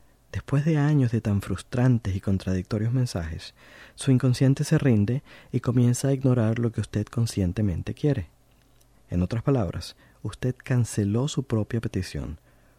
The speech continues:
Usted dijo, "Quiero dinero", pero justo después dijo o pensó, "No, no lo merezco", o "El dinero nunca viene a mí", u otra creencia limitante similar. Como resultado,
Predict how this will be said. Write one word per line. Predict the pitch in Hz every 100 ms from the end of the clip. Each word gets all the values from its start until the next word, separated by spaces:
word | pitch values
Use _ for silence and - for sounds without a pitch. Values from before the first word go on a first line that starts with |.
| -
Usted | 104 - 110
dijo, | 107 95 107 - _ _ _ -
"Quiero | 120 127
dinero", | 143 131 117 117 127 _ _ _ -
pero | 117 98
justo | 113 - 123
después | 107 - 101
dijo | 107 98 107 101 _
o | -
pensó, | 87 80 80 92 90 - - - - _ _
"No, | - 92 85 82
no | 90 104
lo |
merezco", | 98 90 76 - - 78 _ _ _
o | - 95 90
"El | 95
dinero | 95 95 104
nunca | 110 104 101
viene | 98 90 87
a |
mí", | 82 76 78 _ _ _ _
u | - 110
otra | 113 120
creencia | 117 107 92 95 -
limitante | 104 95 85 71 76 87
similar. | - 80 65 55 - - _ _ _ _ _ -
Como | 123 120
resultado, | 131 151 185 151 92 92